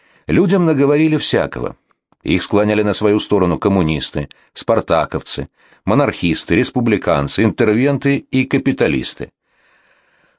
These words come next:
Врали бойко. Во все времена политика есть инструмент выдавливания денег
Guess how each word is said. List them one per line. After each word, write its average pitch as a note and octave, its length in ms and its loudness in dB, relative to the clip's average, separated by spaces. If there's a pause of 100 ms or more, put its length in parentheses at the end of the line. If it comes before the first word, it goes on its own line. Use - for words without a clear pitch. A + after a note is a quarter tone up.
Врали F3 380 0
бойко. E2 480 0 (1400)
Во A2 200 2
все F3+ 180 0
времена F3+ 420 0
политика F#2+ 440 0
есть F#2+ 340 0
инструмент G2+ 760 0 (180)
выдавливания F#2+ 800 2
денег C3+ 380 0